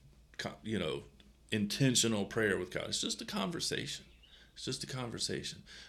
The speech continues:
I'm looking for those nudges. I'm looking for those little nudges from the Holy Spirit, right? What direction you want me to go? But you have to have a conversation, you know? Um, you know, I'm, I, I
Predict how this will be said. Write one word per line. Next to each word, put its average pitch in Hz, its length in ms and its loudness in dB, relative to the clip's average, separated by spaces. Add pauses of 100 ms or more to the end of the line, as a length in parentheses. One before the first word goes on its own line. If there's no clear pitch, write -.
I'm 127 160 8
looking 151 260 8
for 123 140 2
those 110 240 8
nudges. 92 520 4
I'm 104 120 2
looking 117 280 6
for 107 260 0 (140)
those 101 200 2
little 101 180 2
nudges 101 380 4
from 90 200 -4
the 90 80 -6
Holy 87 220 -4
Spirit, - 400 -6 (100)
right? - 200 -6
What 120 180 4
direction 117 520 4
you 95 100 -2
want 90 180 -4
me - 80 -6
to - 60 -10
go? - 260 -10 (320)
But - 180 2
you 139 80 8
have 147 200 6
to 131 80 2
have 113 160 2
a 95 40 -6
conversation, 90 720 -2 (220)
you 98 140 -6
know? 92 220 -4 (840)
Um, 101 500 6 (640)
you 107 140 0
know, 107 380 8
I'm, 110 360 2 (480)
I, 101 120 2 (520)
I 104 160 4